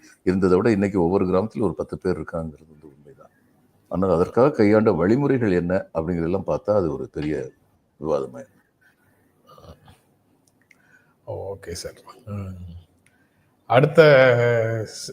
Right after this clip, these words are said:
Speaker 2: இந்த தேசிய கல்விக் கொள்கை, அ, பற்றி ஆரிஃப் முகமது கான்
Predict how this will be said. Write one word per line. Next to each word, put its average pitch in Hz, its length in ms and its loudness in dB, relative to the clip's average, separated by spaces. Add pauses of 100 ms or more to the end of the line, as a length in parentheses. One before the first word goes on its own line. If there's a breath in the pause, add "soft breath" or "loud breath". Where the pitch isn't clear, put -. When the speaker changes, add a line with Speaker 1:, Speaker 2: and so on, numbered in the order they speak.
Speaker 2:
இந்த 151 140 0
தேசிய 185 380 8
கல்விக் 185 300 4
கொள்கை, 160 580 2
அ, 139 360 2
பற்றி 147 240 -2
ஆரிஃப் 143 280 2
முகமது 135 320 -4
கான் 120 560 -6